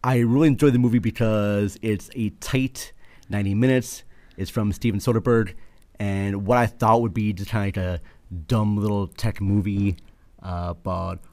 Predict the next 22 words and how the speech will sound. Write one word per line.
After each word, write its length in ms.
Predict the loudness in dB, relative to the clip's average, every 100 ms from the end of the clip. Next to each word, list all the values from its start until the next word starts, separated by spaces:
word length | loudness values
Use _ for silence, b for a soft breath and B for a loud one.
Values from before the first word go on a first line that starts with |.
| -6
a 100 | -2
woman 600 | 2 2 2 0 -4 -6 -8
and 380 | -8 -6 -6 -6
her 120 | -6
issues 580 | -6 -4 -2 -2 -2 -4
with 80 |
the 80 | -4
net 280 | -4 -4 -8 b b b -8
turned 180 | 0 0
out 80 |
to 80 | 0
be 320 | 0 2 0
a 120 | 0 -2
very 680 | -2 0 2 2 2 0 -4 b b -4
engaging 480 | -2 0 0 0 -4
crime 240 | -4 -4
thriller, 400 | -4 -4 -2 -4
because 400 | -6 -6 -4 -2
then 140 | -2 -2
she 80 |
starts 260 | -2 -4 -4
becoming 420 | -4 -4 -2 -2